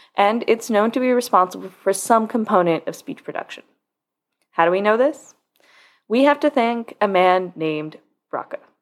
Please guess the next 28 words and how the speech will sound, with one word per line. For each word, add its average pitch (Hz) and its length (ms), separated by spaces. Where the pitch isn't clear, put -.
uh, 175 280
for 185 140
which 202 220
the 220 100
brain 202 220
region 190 360
is 185 140
named. - 320
So - 140
in 226 120
eighteen 285 300
sixty-one, 175 720
our 175 300
favorite 180 480
young 185 240
physician, 175 560
Paul 180 440
Pierre 185 440
Broca, 156 560
admitted 190 380
a 190 40
patient, - 540
Louis 185 380
Victor 170 600
Leborn. 165 540
It's - 100
French, - 460
Le-, 175 160